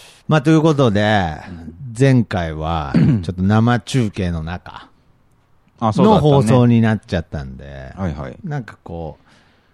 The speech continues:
Speaker 1: パフォーマンス入っちゃったかな、みたいな。
Speaker 2: あー。
Speaker 1: とこもあったんで。
Speaker 2: うん。
Speaker 1: うん。今回はやっぱりその、あくまでも制作現場という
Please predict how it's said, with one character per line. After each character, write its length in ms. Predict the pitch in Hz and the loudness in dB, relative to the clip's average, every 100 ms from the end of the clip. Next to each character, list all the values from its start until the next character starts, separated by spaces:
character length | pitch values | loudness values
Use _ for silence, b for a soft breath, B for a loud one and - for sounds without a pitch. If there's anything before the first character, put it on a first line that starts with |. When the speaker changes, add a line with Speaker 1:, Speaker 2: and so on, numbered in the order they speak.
| b _ | b _
Speaker 1:
パ 160 | 117 110 | -2 2
フ 140 | 175 | 2
ォ 60 | 180 | 4
ー 0 | |
マ 140 | 202 | 2
ン 40 | 196 | 2
ス 80 | 208 | 2
入 140 | 220 | 2
っ 60 | 180 | 2
ち 120 | 139 | -2
ゃ 40 | |
っ 60 | 98 | -2
た 100 | 101 | -2
か 100 | 90 | 0
な、 340 | 101 113 117 110 | 0 2 2 0
み 120 | 80 | -2
た 160 | 71 | -8
い 60 | 55 | -14
な。 100 | 57 b b b - _ _ _ _ 135 | -18 b b b -20 _ _ _ _ 0
Speaker 2:
あ 1200 | 139 139 139 139 139 135 131 127 120 113 104 92 | 2 4 4 2 2 0 0 0 -2 -2 -4 -6
ー。 240 | 87 85 - | -10 -10 -10
Speaker 1:
と 80 | |
こ 140 | 98 80 | -8 -12
も 120 | 76 | -12
あ 40 | |
っ 80 | 80 _ | -14 _
た 120 | - | -20
ん 160 | - 53 | -20 -20
で。 260 | 53 53 - _ | -18 -18 -20 _
Speaker 2:
う 60 | 104 | -6
ん。 360 | 95 85 76 76 | -4 -4 -8 -6
Speaker 1:
う 80 | 98 101 101 92 87 78 | -2 0 0 0 -2 -6
ん。 40 | |
今 200 | - 185 | -2 -2
回 120 | 160 165 | 0 0
は 40 | |
や 40 | 127 | 0
っ 60 | |
ぱ 120 | 123 110 | 2 0
り 100 | 85 | 0
そ 80 | |
の、 260 | 90 90 90 _ _ _ _ _ - | -4 -6 -10 _ _ _ _ _ -4
あ 100 | 135 | 0
く 80 | |
ま 80 | 127 | 2
で 80 | 113 | 2
も 100 | 117 | 0
制 320 | - 185 190 | 2 2 2
作 360 | 180 185 185 190 | 2 -2 -2 -6
現 400 | 147 175 175 131 | 0 2 2 0
場 240 | 101 104 | 0 -2
と 180 | - 85 | -4 -14
い 100 | 73 | -14
う 180 | 80 65 | -16 -18